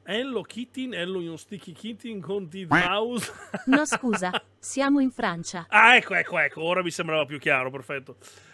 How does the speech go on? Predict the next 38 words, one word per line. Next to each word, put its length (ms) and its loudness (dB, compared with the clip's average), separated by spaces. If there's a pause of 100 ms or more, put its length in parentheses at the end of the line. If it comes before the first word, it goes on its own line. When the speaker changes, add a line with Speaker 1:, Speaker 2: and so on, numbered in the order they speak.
(220)
Speaker 1:
Non 160 2
parlare 340 0
con 160 -2
mio 160 -4
figlio, 300 -4
o 40 0
mio 140 -6
figlio, 360 -4
o 20 -6
mio, 180 -8
<laughs> 160 -8
non 80 0
parlare 240 4
con 180 -4
mio 140 -2
figlio, 400 -4
o 60 0
mio 180 -2
figlio 240 -8
di 100 -8
mio 140 -2
figlio, 300 -6
il 80 -4
figlio 220 -6
di 120 -12
<laughs> 1300 -4 (800)
Speaker 2:
Andre, 400 2
ma 100 2
Speaker 1:
Che 60 2
Speaker 2:
è 80 0
vero 260 4
che 160 2
Speaker 1:
carino! 80 -4
Speaker 2:
Padre 300 2
Pio 340 0
ha 140 0
il 160 -4
copyrain? 680 -2